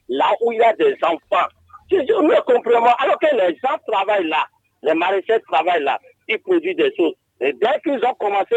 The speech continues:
maintenant, les produits sont dans l'eau, ce qui n'est pas bien, ce qui n'est pas du goût de la population. C'est pour cela que nous partons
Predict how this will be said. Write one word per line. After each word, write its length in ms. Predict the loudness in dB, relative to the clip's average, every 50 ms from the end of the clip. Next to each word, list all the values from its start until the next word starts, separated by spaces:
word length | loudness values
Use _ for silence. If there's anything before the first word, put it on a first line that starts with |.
| -2
maintenant, 300 | -2 -2 -2 -2 -2 -2 -4 -8 -20 -18 -8
les 160 | -4 -2 0 0 0 -2
produits 360 | -2 0 0 0 0 -2 -4 -4 -2
sont 160 | 0 0 0 0
dans 180 | -2 -2 -2 0
l'eau, 300 | 0 0 0 -2 -2 -4 -6 _ _ _ _ _ _ -6 -4
ce 60 | -4
qui 160 | -4 -2 -2
n'est 140 | -2 -2 -2
pas 200 | -2 -2 -2 -2 -4 _ _
bien, 200 | -2 -2 -2 -2 -2
ce 80 | -6 -8
qui 140 | -6 -4 -2
n'est 140 | -2 -2 -2 _
pas 160 | 0 0 0 -2 -4
du 80 | -10
goût 300 | -12 -14 _ _ -8 -8 -8 -10 _ _ _ -2
de 80 | 0
la 160 | 2 2 0 0 _
population. 580 | -4 -4 -4 -2 -2 -2 -2 -2 -4 -6 -8 -8 -10 _ _ _ -6
C'est 120 | -6 -4 -2
pour 140 | -2 -2 -2 0
cela 160 | 0 0 0
que 80 | 0
nous 80 | 0 -2
partons 420 | -2 -2 -2 -2 -4 -6 -8 -10